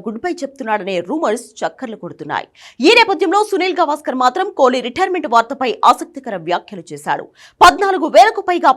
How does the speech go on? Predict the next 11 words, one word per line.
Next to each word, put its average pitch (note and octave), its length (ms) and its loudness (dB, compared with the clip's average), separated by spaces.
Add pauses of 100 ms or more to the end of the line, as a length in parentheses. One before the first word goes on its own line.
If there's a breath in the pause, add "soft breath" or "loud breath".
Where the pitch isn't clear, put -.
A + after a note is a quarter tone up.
(100)
పరుగులు F4 340 4
చేసిన C#4 300 -6
ఆటగాడు D4+ 400 -2 (400 loud breath)
రెండు C4 240 0
మ్యాచ్ల్లో G#4 400 8
అవుట్ F4 200 6
అయినందుకే F4 380 0 (340)
చర్చించాల్సిన F#4 720 0
అవసరం D#4+ 320 -6 (200)
లేదని A3+ 400 -6
అన్నాడు. D3+ 280 -2